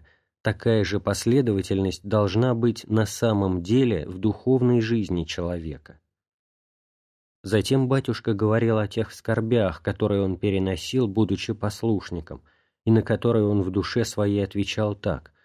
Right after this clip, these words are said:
"Лучше умру, но не уйду из скита".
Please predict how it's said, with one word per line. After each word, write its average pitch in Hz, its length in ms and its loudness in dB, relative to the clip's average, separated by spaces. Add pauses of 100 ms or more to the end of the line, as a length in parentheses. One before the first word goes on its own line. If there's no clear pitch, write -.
(360)
"Лучше 104 480 0
умру, 110 580 2 (260)
но 117 220 6
не 113 160 4
уйду 117 440 2
из 87 200 -4
скита". - 500 -6